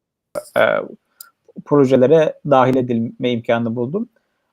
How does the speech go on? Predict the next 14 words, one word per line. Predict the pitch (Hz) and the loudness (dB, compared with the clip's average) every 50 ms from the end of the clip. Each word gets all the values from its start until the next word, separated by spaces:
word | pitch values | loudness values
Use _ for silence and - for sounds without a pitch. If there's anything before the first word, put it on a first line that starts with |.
| _ - | _ 0
Ama | 180 214 254 269 277 - - | 2 2 4 4 2 4 4
ben | 185 202 233 262 277 269 240 202 - _ _ _ _ _ _ _ | 4 4 4 2 0 -4 -6 -6 -8 _ _ _ _ _ _ _
zaten | _ _ - 180 170 170 202 208 196 185 | _ _ 4 4 6 6 4 2 2 2
yavaş | 185 160 160 170 196 196 175 - - _ _ _ _ _ _ _ _ _ _ _ _ - | 2 4 6 8 6 6 4 2 -8 _ _ _ _ _ _ _ _ _ _ _ _ 2
yavaş | 190 151 156 147 - - | 4 6 6 4 4 2
kafamda | - - 156 143 - 151 160 160 160 185 185 156 | -4 -6 -4 -2 0 0 0 2 4 4 4 4
belirmiş | 151 156 151 160 156 175 180 165 - | 4 2 2 2 2 0 -2 -4 -2
olan | 139 131 135 151 185 202 - | 0 2 2 2 2 0 -6
akademiye | - - - 143 143 143 143 151 156 156 147 | -6 -4 -2 0 0 0 0 0 0 0 0
yönelmek | 139 139 143 147 147 156 160 - 123 | 2 2 2 2 2 2 0 -2 -2
ortak | 113 - - 123 - | -2 -4 -6 -8 -8
eğitim | 117 110 - - 110 107 | -8 -8 -8 -8 -14 -10
süreci | - 117 104 107 113 | -6 -6 -4 -2 -2
yaşandım. | 107 - - 117 110 120 - 208 214 240 | -4 -2 -4 -4 -6 -6 -6 -8 -8 -10